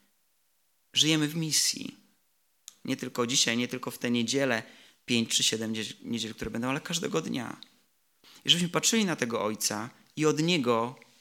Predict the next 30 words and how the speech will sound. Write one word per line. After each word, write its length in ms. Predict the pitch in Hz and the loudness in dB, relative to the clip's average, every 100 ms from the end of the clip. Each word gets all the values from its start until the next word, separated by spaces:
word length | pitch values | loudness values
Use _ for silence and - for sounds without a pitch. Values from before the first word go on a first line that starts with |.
| _ _ - | _ _ -8
uczyli 380 | 135 170 139 | -2 0 2
się, 300 | 110 - 104 - - _ _ | 2 0 -4 -10 -20 _ _
jak 260 | - 156 160 | 2 2 2
postępować, 600 | 143 - 127 123 113 113 | -4 -2 -2 -2 -2 -2
jak 120 | 135 | -2
funkcjonować, 500 | - 127 131 120 120 | -4 -2 0 0 2
jak 120 | 165 | 4
odnosić 480 | 185 165 185 196 175 | 4 6 6 6 6
się 120 | 165 | 6
do 120 | 160 165 | 6 6
tych, 240 | 165 - - - - _ | 2 -4 -16 -20 -20 _
którzy 300 | - 170 175 | 2 6 8
nas 200 | 175 160 | 8 6
zawiedli, 680 | 175 170 175 123 107 101 - - | 4 6 4 4 -2 -2 -10 -2
jak 180 | 139 147 | 0 2
odnosić 340 | 160 165 147 | 4 4 4
się 120 | 160 160 - | 2 0 -6
do 220 | 143 156 | 2 2
tych, 140 | 160 | 2
którzy 500 | 165 - 156 165 165 160 - _ _ _ _ | -4 0 4 4 4 0 -14 _ _ _ _
roztrwonili 1200 | 160 185 - - 196 196 208 196 131 101 - - _ _ _ | 4 6 6 4 6 8 8 8 6 6 -6 -20 _ _ _
pieniądze, 580 | - 127 113 107 98 98 - _ _ _ _ _ | 0 2 2 -2 -6 -10 -14 _ _ _ _ _
do 140 | - 170 | 4 4
tych, 220 | 190 - | 4 0
którzy 680 | - 175 170 170 170 170 160 - - _ _ | -2 4 6 6 6 6 2 -8 -20 _ _
zrobili 340 | 131 165 180 180 | 0 2 6 6
mnóstwo 340 | 202 208 190 | 6 4 4
głupot 320 | 185 190 120 | 2 2 0
w 40 | 104 | 0
życiu. 420 | 104 - - | -2 -2 -6